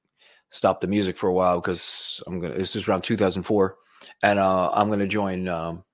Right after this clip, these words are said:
Monster Magnet." I was like, "Well, hey, man, you gotta make some money, whatever. You know, it's a good opportunity." Um, I, um, I was like, I'm like a weird dude. I,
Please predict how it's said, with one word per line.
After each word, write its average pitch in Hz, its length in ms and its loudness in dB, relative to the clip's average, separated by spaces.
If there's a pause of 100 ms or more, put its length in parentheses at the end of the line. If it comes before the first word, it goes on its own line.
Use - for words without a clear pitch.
(100)
Monster 101 320 0
Magnet." 67 340 -8
I 98 60 -6
was 101 100 -6
like, 135 120 -4
"Well, 180 180 -2
hey, 156 140 0
man, 156 340 -2
you 95 320 -4
gotta 104 200 -2
make 101 140 0
some 110 120 -6
money, 107 200 -2
whatever. 117 400 0 (720)
You 123 60 -2
know, 117 60 4
it's 113 80 0
a 120 60 -4
good 117 100 8
opportunity." 139 560 2 (640)
Um, 127 420 6 (1080)
I, 202 280 8
um, 160 480 2 (760)
I 165 100 8
was 214 160 8
like, 170 320 6 (360)
I'm 175 160 8
like 190 160 4
a 170 60 8
weird 135 420 2
dude. 101 440 2
I, 117 220 6